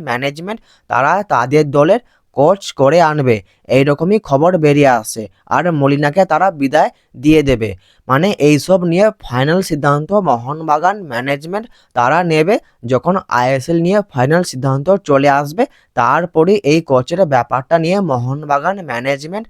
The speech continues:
তারা ফাইনাল সিদ্ধান্ত নেবে। তো আমি যদি ধরেই নিলাম যে সার্জিও লোবেরা তিনি মোহনবাগানের কোচ হয়ে আসতে চলেছে, যদি সার্জিও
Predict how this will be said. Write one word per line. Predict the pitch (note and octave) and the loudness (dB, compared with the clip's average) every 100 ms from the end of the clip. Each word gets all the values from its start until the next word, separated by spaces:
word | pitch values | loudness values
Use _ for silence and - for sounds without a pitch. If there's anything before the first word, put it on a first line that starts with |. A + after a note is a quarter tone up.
| _ _ | _ _
তারা | - D3 G3 - | -2 2 2 0
ফাইনাল | B2+ C3+ D3+ F#3 - | -2 0 2 0 -2
সিদ্ধান্ত | B2+ C3 C3 F3+ F3 | -4 -4 -2 0 0
নেবে। | D3+ A#2 G2 _ _ _ - | 0 0 -4 _ _ _ 0
তো | G#3+ | 2
আমি | D#3 F#3+ F3 | 2 0 2
যদি | E3+ G#3 D#3+ B2+ | 4 4 2 0
ধরেই | C3+ F3 | 2 2
নিলাম | F3+ F3 G3+ F#3 | 0 -2 -2 -4
যে | G#3 C4+ _ - | -4 -4 _ -12
সার্জিও | - C3 C3+ C3+ E3 G3 | -2 0 0 0 2 4
লোবেরা | E3 D3+ D3 A#2+ - | 4 4 2 0 -2
তিনি | E3 G3+ | -4 -4
মোহনবাগানের | D3 C3 D3+ D#3 D3 D#3 F#3+ G3 | -2 -2 -4 0 0 0 -4 -4
কোচ | C#3 C3 D#3 | 0 0 0
হয়ে | F3 D3 | 2 2
আসতে | B2 - F3 D#3 | 0 -4 -4 0
চলেছে, | C3+ A2+ G#2 - _ _ _ A2+ | 0 0 -6 -14 _ _ _ -4
যদি | C3+ D#3+ G#3 F3 | 0 2 2 0
সার্জিও | A#2+ B2+ C#3 C#3+ | 0 0 -2 0